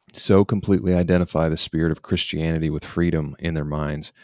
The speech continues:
that it is almost impossible to get them to conceive the one without the other. Americans believe religion is necessary for the maintenance of republican institutions.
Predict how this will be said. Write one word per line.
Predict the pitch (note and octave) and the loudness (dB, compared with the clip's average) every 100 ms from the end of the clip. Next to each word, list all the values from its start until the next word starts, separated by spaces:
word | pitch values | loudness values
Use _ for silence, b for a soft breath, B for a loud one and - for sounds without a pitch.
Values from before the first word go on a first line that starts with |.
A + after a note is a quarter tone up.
| b b _ | b b _
that | E2+ | -2
it | D#2 | -2
is | C#2+ | -2
almost | D2+ E2+ D#2 | -2 -2 -2
impossible | D2 D#2 F2+ F2 - - D2 | -8 -6 -2 -2 -4 -6 -6
to | |
get | D2 D#2 | -4 -6
them | - D#2 | -4 -6
to | D2 | -6
conceive | - D2+ - D#2 D#2 C#2+ - | -10 -10 -4 -2 -2 -4 -10
the | D#2 | -8
one | D2 D#2+ D2 E2 | -6 -6 -6 -10
without | - D#2+ D2+ | -8 -6 -6
the | - D#2+ | -6 -6
other. | D2+ A1 - _ _ _ _ _ _ _ _ _ _ _ _ | -4 -6 -8 _ _ _ _ _ _ _ _ _ _ _ _
Americans | F2+ F2 E2+ E2+ | 0 2 2 -2
believe | E2 E2+ E2+ D#2 | -2 0 0 0
religion | D#2+ E2+ E2+ | 0 0 0
is | D#2+ D#2 | -4 -2
necessary | E2 D#2+ - - D#2+ D#2 D#2+ - _ | -2 -2 -6 -2 -2 -2 -4 -10 _
for | E2+ | -6
the | D#2 | -4
maintenance | D#2 E2 D#2+ D#2+ - | -4 -4 -4 -8 -8
of | D2+ | -8
republican | D2+ F2 D2+ D#2 D2+ | -6 -4 -6 -6 -6
institutions. | D2 - - - - - - - | -8 -10 -8 -8 -8 -12 -12 -14